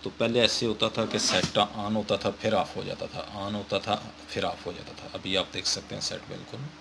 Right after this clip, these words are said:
ठीक है। तो अभी हम जब check करें volume इसका, तो volume भी check कर लेते हैं इसका, क्योंकि volume भी automatically up down हो जाता था, ठीक है। तो अभी ये देख सकते हैं वॉल्यूम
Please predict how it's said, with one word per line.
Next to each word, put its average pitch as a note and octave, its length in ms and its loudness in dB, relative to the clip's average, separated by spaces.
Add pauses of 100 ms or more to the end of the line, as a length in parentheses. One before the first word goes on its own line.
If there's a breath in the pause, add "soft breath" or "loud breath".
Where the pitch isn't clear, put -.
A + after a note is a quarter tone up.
(120)
ठीक - 160 -6
है। - 240 -16 (640 loud breath)
तो A2 480 -2 (280 loud breath)
अभी A#2 260 -2
हम A#2 180 2
जब A#2 220 2 (200)
check - 280 4
करें A2 320 2
volume F#2+ 360 2
इसका, - 280 2 (1200 loud breath)
तो G2 80 -6 (240)
volume F2+ 360 2
भी A2 80 2
check G#2+ 240 2
कर G#2 140 0
लेते G#2 280 -4
हैं G#2 80 0
इसका, G2+ 300 0 (1800 loud breath)
क्योंकि G#2 300 -2 (120)
volume F#2 360 0
भी G2+ 120 2
automatically G2 720 2
up - 200 0
down - 180 0
हो - 120 -2
जाता - 240 2
था, - 200 -4
ठीक - 200 -4
है। - 840 0
तो F2 260 -4 (140)
अभी G#2 220 -2
ये G#2 180 2
देख E2+ 200 -2
सकते - 300 0
हैं G#2 80 2
वॉल्यूम G2 400 4